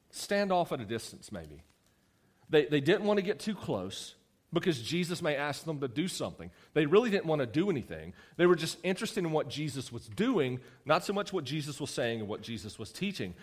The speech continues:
They were just interested because, hey, you know, when you have a car wreck on the side of the road, when you go down I seventy-five, everyone kind of looks because, you know, they don't want to be involved, but we're nosy people, right? Yeah, we are. Well, we've always been that.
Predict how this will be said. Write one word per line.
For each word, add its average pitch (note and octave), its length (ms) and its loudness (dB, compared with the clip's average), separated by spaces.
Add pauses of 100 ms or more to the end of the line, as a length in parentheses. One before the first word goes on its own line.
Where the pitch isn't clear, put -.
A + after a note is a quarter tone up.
(200)
They D#3 100 4
were F3 100 6
just D#3+ 300 -4
interested G3 500 -2
because, D3 440 0 (180)
hey, F#3 160 -2
you D#3 140 0
know, D3 80 4
when D3 100 0
you C3+ 80 -2
have C#3+ 140 -4
a - 40 -10
car B2 300 0
wreck C3 220 0
on B2+ 80 -4
the A2 80 -6
side B2+ 180 -2
of B2+ 80 -6
the A2+ 80 -6
road, C3 320 0 (220)
when B2+ 120 -4
you A#2 80 -2
go A#2+ 160 2
down B2 200 0
I B2+ 100 0
seventy-five, B2 680 -2
everyone B2+ 360 -2
kind B2+ 160 -6
of F2+ 140 -8
looks A#2+ 320 -6
because, A#2+ 340 -8 (300)
you C3+ 120 -4
know, A2+ 140 0 (160)
they B2+ 100 2
don't D#3+ 140 4
want E3+ 120 2
to D3 40 2
be C#3 80 0
involved, A#2+ 640 0
but B2+ 340 -2
we're D3 100 0
nosy D#3 320 0
people, - 380 -10 (160)
right? C3+ 300 0 (480)
Yeah, G3+ 220 -2
we D#3+ 180 -2
are. C4 260 -6 (220)
Well, D#3 100 0
we've E3 160 0
always G3+ 300 -2
been G2 180 -6
that. C#2+ 160 -14